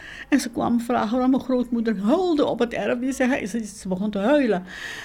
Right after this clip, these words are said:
En: "Mijn kind gaat dood, mijn kind sterft, mijn kind sterft." En je maakt dat als kind, zie je iedereen rennen en je weet niet wat er aan de hand is.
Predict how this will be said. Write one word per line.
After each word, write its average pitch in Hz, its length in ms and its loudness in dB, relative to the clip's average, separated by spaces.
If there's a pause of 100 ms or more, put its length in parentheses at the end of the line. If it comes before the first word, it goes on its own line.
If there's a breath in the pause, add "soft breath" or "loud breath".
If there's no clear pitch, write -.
(180 loud breath)
En: 208 500 0
"Mijn 208 280 0
kind 349 220 2
gaat 294 300 4
dood, 240 260 6
mijn 285 240 2
kind 339 260 2
sterft, - 500 -2
mijn 285 200 0
kind 311 240 0
sterft." - 600 -8 (460 loud breath)
En 233 300 2 (240)
je 247 140 4
maakt 285 440 6
dat 254 340 2
als - 280 0
kind, 294 440 8 (340 loud breath)
zie - 240 4
je 254 160 6
iedereen 254 500 8
rennen 269 440 6 (420 soft breath)
en 240 140 4
je 240 80 8
weet 233 240 6
niet 233 260 4 (140)
wat 214 180 0
er 220 80 2
aan 226 100 2
de 233 60 2
hand 294 320 6
is. - 320 -8